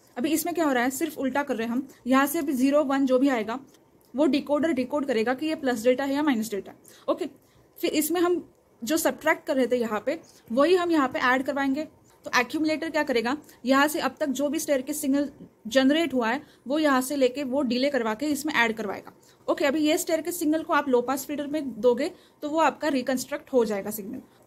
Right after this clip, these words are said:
तो इस point पे आपका क्या output होगा, स्टेयरकेस approximation, और उसमें थोड़ा noise भी ऐड होके आएगा, क्योंकि channel से जब कोई चीज़ transmit होके आती है, तो उसमें noise रहता ही है,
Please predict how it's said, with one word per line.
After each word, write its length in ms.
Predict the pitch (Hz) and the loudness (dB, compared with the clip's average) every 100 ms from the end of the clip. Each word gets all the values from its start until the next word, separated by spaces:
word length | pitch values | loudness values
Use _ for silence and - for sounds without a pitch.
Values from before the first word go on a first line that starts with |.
| _ _ - _ _ - | _ _ -20 _ _ -14
तो 60 | - | -4
इस 200 | 339 349 | -2 0
point 260 | 320 302 | 4 4
पे 60 | 330 | 4
आपका 220 | 320 339 | 0 -2
क्या 200 | 330 311 | -2 0
output 320 | 311 277 269 | 0 -2 -4
होगा, 240 | 247 233 262 - - _ | -2 -2 -4 -8 -20 _
स्टेयरकेस 440 | - 311 302 320 349 | -2 2 2 2 -2
approximation, 640 | 330 311 311 339 339 381 427 - - | 0 0 2 0 -2 -4 -6 -16 -4
और 120 | 277 | -2
उसमें 280 | 294 311 320 | 0 -2 -2
थोड़ा 200 | 311 311 | 2 4
noise 300 | 277 247 240 | 4 4 0
भी 100 | 311 | 0
ऐड 220 | 262 269 | 2 2
होके 240 | 269 262 | 0 0
आएगा, 260 | 311 277 277 302 - - _ - - - | 0 0 -2 -4 -12 -20 _ -20 -12 -2
क्योंकि 260 | 302 330 | 0 0
channel 340 | 349 285 277 - | 2 4 4 0
से 120 | 330 | 0
जब 280 | 302 302 - | -2 -4 -6
कोई 180 | 294 | -4
चीज़ 220 | 302 302 - | -2 -4 -4
transmit 440 | 269 240 269 277 | -4 -2 -2 -2
होके 200 | 240 269 | -4 0
आती 240 | 277 233 254 | 0 0 -4
है, 120 | 330 - - | -4 -10 -10
तो 80 | 320 | -4
उसमें 240 | 302 311 | -2 2
noise 300 | 285 247 302 262 | 2 2 0 -2
रहता 180 | 226 | -2
ही 120 | 226 | -4
है, 100 | 190 | -4